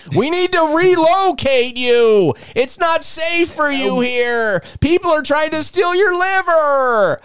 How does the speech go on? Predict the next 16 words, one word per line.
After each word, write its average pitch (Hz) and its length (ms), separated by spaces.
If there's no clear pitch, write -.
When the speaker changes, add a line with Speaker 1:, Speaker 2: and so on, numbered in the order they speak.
Speaker 2:
But 143 100
I 147 60
Speaker 1:
Like 151 80
Speaker 2:
mean, 156 280
hypothetically, 160 1200
I 127 200
mean, 139 360
Speaker 1:
<laughs> - 20
Speaker 2:
yeah, 165 300
that's, 135 180
Speaker 1:
Just 127 220
so 185 280
Speaker 2:
that's, 185 60
that's 147 280
Speaker 1:
weird. 151 120
Speaker 2:
kinda 160 240